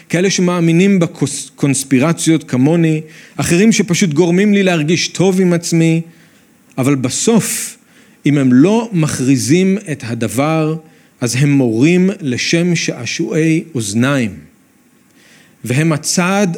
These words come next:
הראשון בדרך לסטייה מהאמונה. זוכרים את המלך אחאב? היו לו ארבע מאות נביאים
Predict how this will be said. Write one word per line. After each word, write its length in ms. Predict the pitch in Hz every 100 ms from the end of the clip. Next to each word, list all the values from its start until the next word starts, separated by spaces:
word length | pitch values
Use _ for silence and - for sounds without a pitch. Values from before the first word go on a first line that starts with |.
| -
הראשון 720 | 110 131 131 - 180 185 131 113
בדרך 440 | 117 139 135 -
לסטייה 680 | 127 - - 135 127 127 123 - _ _ _ _ _ _ 139
מהאמונה. 680 | 139 139 131 120 113 104 87 - _ _ _ _ _ _ _ _ _ _ _ _ - _ _ _ - - _ -
זוכרים 340 | 143 202 214
את 100 | 208
המלך 360 | 185 190 185 175
אחאב? 680 | - - 165 190 185 170 151 120 _ _ _ _ _ _ _ _ _ _ _ _ _ - - - 143
היו 220 | 160 226
לו 120 | 254
ארבע 460 | 226 170 135 202 269
מאות 300 | 277 262 240
נביאים 680 | 226 220 226 214 175 107